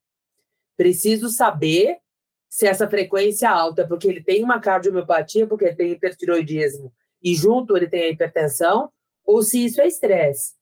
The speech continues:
Você olha pro gato, tem todo um shape, tem toda uma expressão corporal que te conta que ele tá estressado ou que ele não tá estressado. Isso já te ajuda bastante.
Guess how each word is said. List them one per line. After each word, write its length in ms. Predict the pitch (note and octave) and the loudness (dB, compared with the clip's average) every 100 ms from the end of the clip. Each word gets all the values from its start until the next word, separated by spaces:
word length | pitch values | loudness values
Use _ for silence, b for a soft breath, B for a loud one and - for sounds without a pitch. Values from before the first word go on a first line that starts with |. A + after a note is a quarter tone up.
| _ _ | _ _
Você 220 | - - G#3+ | -6 0 2
olha 240 | G#3 A3+ | 4 2
pro 140 | A3 | 0
gato, 480 | G3 F#3+ G#3+ A#3+ G#3+ | 2 2 2 0 -2
tem 260 | G#3 A3 G3 | 0 -2 -2
todo 480 | - A#3+ C4+ C#4+ D4 | -2 2 2 2 -6
um 60 | |
shape, 840 | B3+ - G3+ G3 G#3 G#3 F#3+ D#3+ - _ _ | -8 0 2 4 0 -2 -6 -6 -8 _ _
tem 180 | G3+ G3+ | 0 2
toda 240 | G#3+ A#3+ | 2 0
uma 120 | B3 A#3+ | -2 -4
expressão 600 | A3+ G#3+ G3+ - A#3+ C4 | -2 2 2 2 -2 0
corporal 560 | C4+ - G3+ F#3 F#3 | -2 0 0 2 0
que 120 | F3+ | -6
te 140 | F#3+ G3+ | -6 -4
conta 600 | - E3+ E3+ F3 G3 G3 _ _ _ | 0 -2 -2 -2 -2 -4 _ _ _
que 100 | - | 0
ele 140 | G3+ G3 | 0 2
tá 140 | F#3+ | 0
estressado 600 | F3+ F#3 F3 E3 F3+ F#3 | 0 0 -2 0 -2 -2
ou 60 | G3 | 0
que 60 | |
ele 140 | A3 G#3+ | 0 0
não 120 | G#3 | 0
tá 120 | G#3 | -2
estressado. 640 | G3+ A3 A#3+ A3+ F#3 C#3+ - _ _ _ _ _ _ _ _ | -2 -2 -2 -2 -2 -2 -6 _ _ _ _ _ _ _ _
Isso 300 | A3+ A3+ A3+ | 2 2 2
já 140 | G#3+ A3 | 0 0
te 100 | A3+ | 0
ajuda 260 | G#3 G#3 | 0 0
bastante. 760 | G3 A#3 - G3 D#3 C3+ - | 0 -2 0 2 2 -2 -10